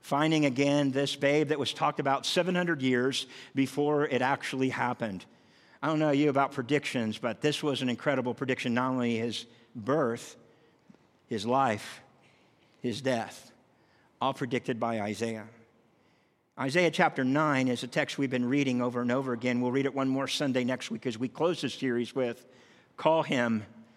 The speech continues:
Emmanuel," God with us. What a great way to start a year. So I'm gonna ask you if you would, grab your candle in hand, 'cause you're gonna need that in a moment. I'd like you to stand with me, and we're gonna try this responsive reading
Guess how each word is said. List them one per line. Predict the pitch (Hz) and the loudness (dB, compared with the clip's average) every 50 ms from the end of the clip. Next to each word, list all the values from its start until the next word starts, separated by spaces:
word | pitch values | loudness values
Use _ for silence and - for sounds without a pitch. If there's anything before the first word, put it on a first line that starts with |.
| _ _ _ _ _ _ _ _ | _ _ _ _ _ _ _ _
Emmanuel," | - 107 113 131 135 135 117 110 107 104 110 104 - - - - - - _ _ _ _ _ _ _ _ _ _ _ _ _ _ _ _ _ _ _ - | -8 -4 0 2 2 2 2 2 0 -2 -4 -8 -10 -12 -16 -20 -20 -20 _ _ _ _ _ _ _ _ _ _ _ _ _ _ _ _ _ _ _ -6
God | 127 127 120 113 | -2 -2 -2 0
with | 120 120 - - | 0 -2 -2 -4
us. | 120 - - - - - - - _ _ _ _ _ _ _ _ | -8 -8 -8 -10 -10 -10 -10 -14 _ _ _ _ _ _ _ _
What | - 147 | -2 -2
a | 143 117 | 0 2
great | 139 143 139 | 2 2 2
way | 135 131 131 | 2 2 2
to | 120 117 | 2 0
start | - - - 127 123 110 | -2 -4 -2 -2 -2 -2
a | |
year. | 104 107 117 117 107 - - - - - - - _ _ _ _ _ _ _ _ _ _ _ _ _ - - - - - _ - | 0 0 -2 -2 -4 -8 -12 -20 -20 -20 -20 -20 _ _ _ _ _ _ _ _ _ _ _ _ _ -20 -20 -20 -20 -20 _ -6
So | 139 160 | -2 0
I'm | 190 | 2
gonna | 180 156 | 4 6
ask | 156 156 156 - - | 6 4 4 2 0
you | 139 | -2
if | 123 - | -2 0
you | 147 139 139 | -2 0 0
would, | 131 113 113 123 127 120 110 - - - _ _ - _ - - _ _ _ _ _ | 0 0 -2 -2 -6 -8 -14 -18 -20 -20 _ _ -20 _ -20 -20 _ _ _ _ _
grab | - 131 135 117 123 | -4 -2 0 0 -2
your | 117 | -2
candle | - - 151 143 135 127 120 120 | 0 0 2 2 2 2 0 -2
in | 113 113 | -2 -4
hand, | 127 127 113 117 123 127 131 - | -2 -2 -2 -4 -4 -6 -6 -8
'cause | 117 107 | -6 -6
you're | 120 120 | -4 -4
gonna | 123 120 113 | -2 0 0
need | 117 120 120 117 | 0 0 0 0
that | 123 117 117 113 | 0 -2 0 -2
in | 113 117 | -4 -6
a | |
moment. | 185 165 113 107 107 110 123 - - - - _ _ _ _ _ _ - _ _ | -6 -6 -6 -6 -6 -8 -8 -10 -16 -20 -20 _ _ _ _ _ _ -20 _ _
I'd | 127 | -2
like | 135 143 135 | -2 0 2
you | 147 139 | 2 0
to | 127 | 0
stand | - - - 143 135 131 120 | 0 -2 0 0 0 2 0
with | 113 113 - | -2 -2 -4
me, | 120 117 123 123 | -4 -2 -2 0
and | 117 120 | 0 -2
we're | 131 | -2
gonna | 127 131 123 | -2 -2 -4
try | 113 - 139 131 127 | -2 -2 -2 -2 -2
this | 127 120 - 131 | -2 -4 -6 -6
responsive | 113 - - 135 123 110 - 117 107 117 | -8 -4 -4 -4 -4 -4 -6 -8 -6 -4
reading | 131 131 113 113 110 107 107 | -2 0 0 0 -2 -4 -6